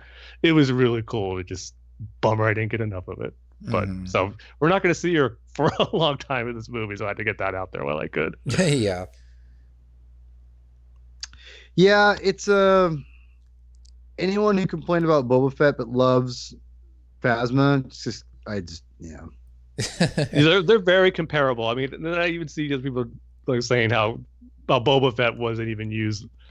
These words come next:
Speaker 1: like Phasma was. Like, "Oh, they're kinda comparable, really." They have pretty much one action sequence each, and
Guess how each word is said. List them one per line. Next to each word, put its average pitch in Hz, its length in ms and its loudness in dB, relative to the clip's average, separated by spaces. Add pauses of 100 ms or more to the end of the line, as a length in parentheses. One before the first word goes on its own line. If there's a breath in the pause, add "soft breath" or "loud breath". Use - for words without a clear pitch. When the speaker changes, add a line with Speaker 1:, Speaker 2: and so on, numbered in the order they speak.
(200 soft breath)
Speaker 1:
like 107 200 -2
Phasma 117 380 -2
was. 98 160 -6
Like, 123 160 -12
"Oh, 302 260 -6
they're 277 140 -6
kinda 294 260 -2
comparable, 190 720 2
really." 113 400 2 (520)
They 165 380 0
have 139 260 0 (120)
pretty 160 180 0
much 143 220 0
one 147 560 -2 (240)
action 143 320 -2
sequence 165 480 -6
each, 165 400 -10 (480)
and 120 420 -4